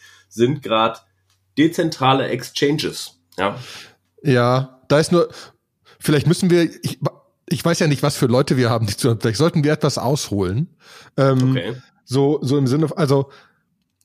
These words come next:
Speaker 2: Krypto, nehmen wir jetzt mal an, weiß jeder, dieses Bitcoin-Thema et cetera.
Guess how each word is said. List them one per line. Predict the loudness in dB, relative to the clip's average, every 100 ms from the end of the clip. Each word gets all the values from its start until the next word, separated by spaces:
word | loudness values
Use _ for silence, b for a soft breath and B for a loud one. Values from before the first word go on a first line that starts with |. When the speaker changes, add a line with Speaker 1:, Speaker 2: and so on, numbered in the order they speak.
| _ -10
Speaker 2:
Krypto, | -2 -2 2 4 4 4
nehmen | 2 2
wir | 2
jetzt | 0 0
mal | 0
an, | 0 0
weiß | 0 -2
jeder, | -2 0 0
dieses | -2 -4 -4 -8
Bitcoin-Thema | -6 -6 -2 0 0 0 0 0
et | -2
cetera. | -2 -2 0 0 -2